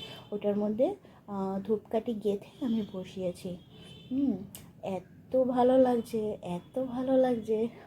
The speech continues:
মনটা না অনেক খুশি হয়ে গেছে। এই ছোট ছোট এই যে লক্ষ্যগুলো যখন কেউ তোমার জন্য করছে, তো তাকে অ্যাপ্রিশিয়েট করো, তার যত্ন নাও, আর এগিয়ে যাও, একদম এগিয়ে যাও, হ্যাঁ, একদম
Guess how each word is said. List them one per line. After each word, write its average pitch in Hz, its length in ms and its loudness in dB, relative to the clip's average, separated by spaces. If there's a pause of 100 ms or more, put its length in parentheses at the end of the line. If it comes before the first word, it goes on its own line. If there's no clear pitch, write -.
মনটা 220 340 -4
না 285 160 2
অনেক 233 240 -2
খুশি 214 300 -2
হয়ে 185 260 -2
গেছে। 175 340 -6 (360)
এই 233 80 -4
ছোট 233 240 -6
ছোট 269 280 0
এই 269 180 6
যে 269 80 4
লক্ষ্যগুলো 254 720 4
যখন 254 320 4
কেউ 262 180 2
তোমার 240 340 2 (260)
জন্য 262 380 0
করছে, 214 800 0 (600)
তো 202 420 -2
তাকে 220 200 -2
অ্যাপ্রিশিয়েট 226 580 -2
করো, 226 300 0 (720)
তার 220 200 0
যত্ন 220 360 -4
নাও, 220 280 -2 (800)
আর 190 420 -6 (280)
এগিয়ে 214 280 4
যাও, - 180 -10 (580)
একদম 220 480 -6
এগিয়ে 160 320 -14
যাও, 175 120 -14 (760)
হ্যাঁ, 226 260 -6 (140)
একদম 254 480 -2